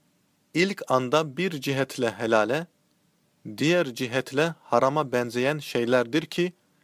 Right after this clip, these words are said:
insanlardan birçoğu onu bilmezler. Ancak istinbata güçlü olan ulema, nasla,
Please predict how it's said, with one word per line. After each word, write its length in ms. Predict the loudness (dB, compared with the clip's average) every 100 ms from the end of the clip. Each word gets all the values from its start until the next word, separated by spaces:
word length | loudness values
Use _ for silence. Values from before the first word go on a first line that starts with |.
| _ -10
insanlardan 1000 | -8 -2 0 2 4 4 4 0 -2 -2
birçoğu 560 | -4 -2 0 0 0 -4
onu 300 | -4 -2 -2
bilmezler. 600 | 0 0 0 -2 -6 -8 _ _ _ _ _ _ _ _ _ _ _ _ _ _ _ _ 0
Ancak 460 | 2 4 0 0 -12
istinbata 800 | -10 -8 -4 -2 4 4 4 0
güçlü 420 | -2 -4 -8 -2 -2
olan 400 | 2 2 2 0
ulema, 480 | 0 2 2 0 -2 _ _ _ _ _ -16
nasla, 680 | -2 2 2 0 2 2